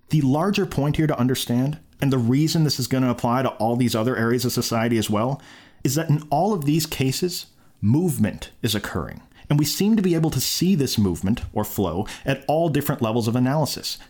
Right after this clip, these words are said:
just like machines when we were talking about political change last episode. Remember, by looking at things in terms of machines, we aren't just looking at things through the lens of the individual. Yes, individuals are machines, but again, so are groups,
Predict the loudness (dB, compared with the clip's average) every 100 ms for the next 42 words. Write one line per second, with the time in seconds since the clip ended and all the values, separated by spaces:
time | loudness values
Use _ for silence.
0 | -4 -2 -2 -2 -2 0 0 2 2 4
1 | 2 4 2 0 -2 0 2 0 0 0
2 | 2 0 -2 0 2 2 0 -2 -4 -2
3 | -4 -6 -14 -6 0 2 0 -2 -10 -20
4 | -20 -6 -2 2 2 2 0 0 2 2
5 | 2 0 0 2 2 0 0 -2 0 2
6 | 2 -2 -6 -12 _ _ -2 -2 0 -2
7 | 0 -2 0 0 2 0 0 0 2 2
8 | 0 0 2 2 2 0 2 2 2 0
9 | -2 -6 -14 _ _ _ _ _ -2 -2
10 | -2 0 2 2 2 2 0 0 0 2
11 | 2 2 0 2 2 0 -6 -8 -2 0
12 | 0 -2 -6 -14 -20 -20 -20 _ -2 0
13 | 0 0 0 0 -4 -10